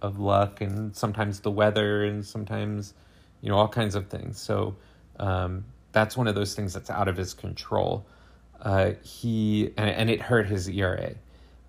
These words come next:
But his fip, his X fip, and sierra all were lower than his E R A, which shows me that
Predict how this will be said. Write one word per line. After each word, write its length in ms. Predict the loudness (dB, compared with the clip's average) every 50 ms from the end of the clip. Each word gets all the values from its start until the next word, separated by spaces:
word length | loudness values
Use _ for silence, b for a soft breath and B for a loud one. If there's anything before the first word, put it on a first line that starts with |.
| -4 2
But 280 | 4 6 6 6 4 0
his 520 | -2 0 2 2 2 0 -2 -4 -8 -10 -12
fip, 520 | -14 -6 0 4 6 6 6 6 4 2 0
his 220 | -4 -4 -2 0 2
X 260 | 2 2 2 0 -4
fip, 180 | -4 -4 -2 -2
and 140 | -4 -4 -4
sierra 460 | -4 -2 0 2 4 6 4 4 2 -2 -16 -20 _ _ 4
all 380 | 6 8 10 10 10 8 8
were 160 | 6 4 4
lower 380 | 4 4 6 6 6 6 6 4
than 180 | 2 -2 -6 -8
his 180 | -8 -8 -8 -6
E 100 | -4 -2
R 160 | 0 0 0 0
A, 280 | 0 -2 -2 -4 -6 -10 b b b b b b b b b -4
which 200 | -2 -2 -2 -2
shows 360 | 0 2 4 4 2 2 2
me 180 | 2 2 4 6
that 380 | 6 4 4 2 -2 -10 -20